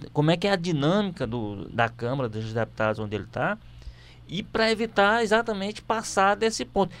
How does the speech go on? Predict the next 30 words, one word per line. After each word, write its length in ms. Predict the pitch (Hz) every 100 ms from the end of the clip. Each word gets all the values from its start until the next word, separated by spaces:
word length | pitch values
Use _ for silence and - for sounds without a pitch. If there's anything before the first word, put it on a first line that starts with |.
| - - -
Se 60 |
você 240 | 165 - 349
for 180 | -
olhar 280 | 262 202 170
o, 300 | 160 151 127
a, 140 | 110 127
a, 920 | 120 104 117 117 76 113 107 107 104
a 20 |
reforma 300 | 110 139 127
da 100 | 120
Previdência, 500 | 117 113 104 151 175
que 60 | 160
ele 80 | -
passa 240 | 131 120 -
por 80 | 120
outros 200 | 117 123
debates, 340 | 131 135 220
você 80 | -
pode 240 | - 254
olhar 120 | 339
o 60 | 359
comportamento 600 | 415 - 320 262 262 359
dele. 320 | 349 - -
Foi 120 | 131
um 60 | 160
comportamento, 500 | - - 220 214 -
eu 100 | 170
não 80 | 165
diria 220 | 151 131
exemplar, 500 | 165 220 220 170 104